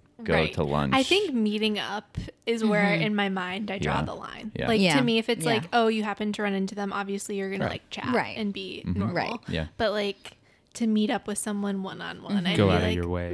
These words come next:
Speaker 2: "Mm."
Speaker 1: Yeah.
Speaker 3: Yeah.
Speaker 1: Yeah,
Speaker 2: Yeah.
Speaker 1: that's, that's where I
Speaker 3: Yeah. For, yeah. I agree with that.
Speaker 1: Mm-hmm.
Speaker 2: Yeah. What about you, Dan?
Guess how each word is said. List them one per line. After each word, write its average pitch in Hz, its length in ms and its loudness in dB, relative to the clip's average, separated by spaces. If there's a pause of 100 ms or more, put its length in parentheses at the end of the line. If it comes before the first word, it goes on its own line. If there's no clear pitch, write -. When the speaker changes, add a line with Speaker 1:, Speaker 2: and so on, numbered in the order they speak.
Speaker 2:
"Mm." - 380 -6 (100)
Speaker 1:
Yeah. 82 100 -2
Speaker 3:
Yeah. 82 80 0
Speaker 1:
Yeah, 147 220 -2 (180)
Speaker 2:
Yeah. 78 60 0
Speaker 1:
that's, 78 320 -4
that's - 320 -6
where - 160 -4
I 95 100 -6
Speaker 3:
Yeah. 147 400 -6 (120)
For, 185 220 -10
yeah. 127 300 -8 (720)
I 160 80 -10
agree 139 240 -14
with - 160 -14
that. - 280 -14
Speaker 1:
Mm-hmm. - 140 -10
Speaker 2:
Yeah. 208 120 -6
What - 1160 -20
about 240 180 -6
you, 233 100 -6
Dan? 226 260 -8